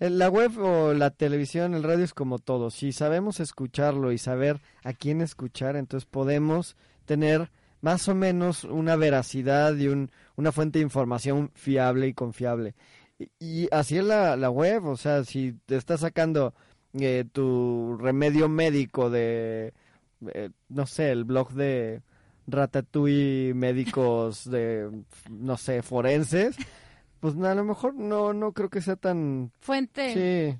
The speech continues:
Speaker 1: tan, una fuente tan
Speaker 2: Sí, hay que,
Speaker 1: fidedigna.
Speaker 2: hay que, mm, saber cómo buscar.
Speaker 1: Sí, así es. Y darle también una investigadita más a, también a las cosas
Speaker 2: Sí, no
Speaker 1: que
Speaker 2: se dejen llevar.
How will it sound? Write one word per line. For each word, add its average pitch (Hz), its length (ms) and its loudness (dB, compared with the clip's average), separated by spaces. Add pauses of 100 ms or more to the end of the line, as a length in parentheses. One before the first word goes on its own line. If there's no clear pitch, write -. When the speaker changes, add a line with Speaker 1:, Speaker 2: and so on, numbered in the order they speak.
Speaker 1:
tan, 147 180 -4
una 170 140 -2
fuente 170 280 -4
tan 131 200 -4
Speaker 2:
Sí, 135 260 -2
hay 330 140 2
que, - 120 -2
Speaker 1:
fidedigna. 403 160 0
Speaker 2:
hay 349 140 -2
que, 339 600 -2
mm, 233 280 -6 (680)
saber 294 400 0
cómo 330 340 2
buscar. 269 600 -2 (260)
Speaker 1:
Sí, - 140 -6
así 123 200 -4
es. 120 220 -8 (220)
Y 202 140 4
darle 202 300 4
también 180 340 4
una 180 140 4
investigadita 143 720 0
más 135 260 -2
a, 123 80 -4
también 120 300 -6
a - 20 -6
las 113 160 -8
cosas 320 240 -2
Speaker 2:
Sí, 320 60 2
no 330 100 0
Speaker 1:
que 311 60 -2
Speaker 2:
se 339 80 -2
dejen 339 280 -2
llevar. 262 300 -2